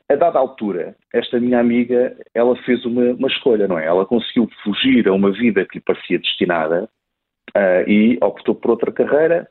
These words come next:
especializou-se, complementou a sua formação e, ah, ela é exatamente a mesma pessoa. Ela, na sua essência individual, não é diferente. Ah, só que uma das áreas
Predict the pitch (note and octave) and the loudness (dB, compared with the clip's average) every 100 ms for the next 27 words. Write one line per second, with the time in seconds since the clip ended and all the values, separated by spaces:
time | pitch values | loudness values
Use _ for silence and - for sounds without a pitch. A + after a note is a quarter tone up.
0 | - - - - - - G#2 G2+ G#2+ C#3 | -20 -20 -20 -12 -10 -4 0 2 2 2
1 | E3 - G2+ - F#2+ F2+ F#2 - F#2+ - | 0 -2 -6 -4 -2 -2 -2 -2 -2 -2
2 | F#2+ G#2 G#2+ C3 C3+ C#3+ - A#2+ C3 D3+ | -2 0 0 0 0 -2 -2 0 2 0
3 | - - - - - - - A2 A2 A2 | -6 -20 -20 -20 -20 -16 -2 2 2 2
4 | A2 - F3 F3 E3 D#3+ D#3+ D3+ D3+ D3 | 2 2 2 2 0 -2 -2 -6 -6 -6
5 | D3 D3 C#3+ - - A#2+ G#2+ F#2+ _ G#2+ | -6 -6 -10 -6 -4 -2 -4 -10 _ 0
6 | G#2+ A2 A2 - C3 B2+ A2 - G2+ A2 | 2 2 0 0 -2 0 -4 -2 -2 0
7 | F#2+ G2 A2 A#2+ B2 B2 B2 - - A2 | 0 2 0 0 0 0 -2 -4 0 0
8 | F#2+ - - - F#2+ E2+ E2+ - G2+ - | -2 -8 -20 -4 0 0 0 -2 -2 -4
9 | - G#2 A2 G#2+ G#2 A#2 G2+ E2+ D#2 | -10 -2 2 2 2 0 0 -2 -4